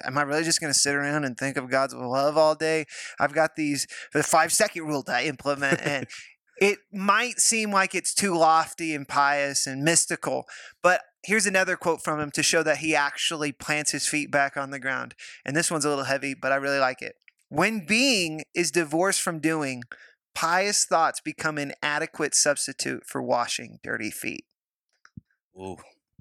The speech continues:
Speaker 1: I'm gonna say that again.
Speaker 2: Yeah.
Speaker 1: "When being is divorced from doing, pious thoughts become an adequate substitute for washing
Speaker 2: Wow.
Speaker 1: dirty feet."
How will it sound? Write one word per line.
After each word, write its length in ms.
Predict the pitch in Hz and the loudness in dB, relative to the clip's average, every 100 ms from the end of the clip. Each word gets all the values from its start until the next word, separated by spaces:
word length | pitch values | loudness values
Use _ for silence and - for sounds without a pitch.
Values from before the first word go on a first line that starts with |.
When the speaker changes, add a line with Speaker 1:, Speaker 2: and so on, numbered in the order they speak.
| _ | _
Speaker 1:
I'm 80 | 135 | -4
gonna 100 | 139 | 0
say 180 | - 135 | 0 2
that 160 | 127 | 0
again. 160 | 123 123 | -2 -2
Speaker 2:
Yeah. 200 | 101 95 - - - - | -2 -4 -8 -18 -18 -8
Speaker 1:
"When 400 | 139 180 247 220 | 0 2 2 2
being 540 | 247 247 226 180 160 | 2 4 4 0 -4
is 200 | 175 156 | -4 0
divorced 560 | 165 151 160 190 190 - | 2 4 4 4 4 0
from 200 | 185 151 | -2 2
doing, 480 | 180 175 143 123 - _ | 2 2 -4 -8 -16 _
pious 420 | - 165 190 196 - | 0 2 2 2 2
thoughts 420 | 180 151 120 - | 4 4 0 -4
become 340 | 147 - 151 | -10 -8 -6
an 140 | 143 135 - | -6 -6 -2
adequate 560 | 156 160 - 160 - | 0 -2 -2 -2 0
substitute 840 | - - 147 - 131 - 127 - - | 2 4 2 0 -8 -8 -8 -10 -4
for 160 | 143 127 | -2 0
washing 440 | 123 120 - 123 | 2 2 -2 -4
Speaker 2:
Wow. 120 | 107 | -6
Speaker 1:
dirty 280 | 131 127 120 | -4 -2 -4
feet." 400 | 110 110 - - | -6 -6 -8 -10